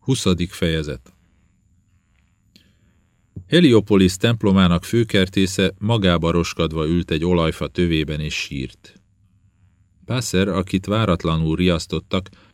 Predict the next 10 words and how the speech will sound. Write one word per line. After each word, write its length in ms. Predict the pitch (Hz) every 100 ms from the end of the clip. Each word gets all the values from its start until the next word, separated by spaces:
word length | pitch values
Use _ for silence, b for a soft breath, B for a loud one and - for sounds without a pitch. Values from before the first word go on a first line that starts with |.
| b b
megborzongott 880 | 104 98 82 80 80 80 80 80 80
a 40 |
hideg 320 | 78 87 78
szélben, 520 | - 92 85 78 82 80
amely 360 | - 87 82
az 120 | 82
ezüstös 560 | 95 90 85 - 73 -
hátú 300 | 85 82 82
faleveleket 760 | - 87 78 76 73 76 76
cibálta. 640 | - 76 73 64 - 67